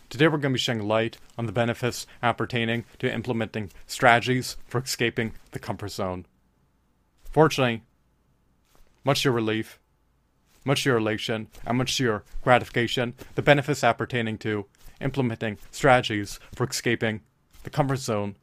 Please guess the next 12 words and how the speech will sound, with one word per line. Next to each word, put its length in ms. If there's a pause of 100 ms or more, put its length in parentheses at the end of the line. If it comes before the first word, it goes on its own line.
(120)
are 140
indeed 360 (200)
multitudinous. 880 (800)
So, 320 (160)
what 140
are 60
some 220
of 80
the 20
benefits 600 (680)
associated 720 (300)
with 320